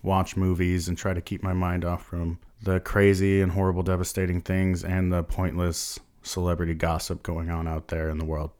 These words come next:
So this episode is about everything, everywhere, all at once, and it is directed by the Daniels, and this is their second feature film, first being Swiss Army Man.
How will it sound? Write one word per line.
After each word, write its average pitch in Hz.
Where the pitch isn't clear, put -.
So -
this 123
episode 127
is 117
about 107
everything, 113
everywhere, 107
all 95
at 95
once, 80
and 95
it 98
is 95
directed 95
by 92
the 90
Daniels, 98
and 98
this 101
is 95
their 95
second 104
feature 87
film, 95
first 87
being 87
Swiss 90
Army 87
Man. 90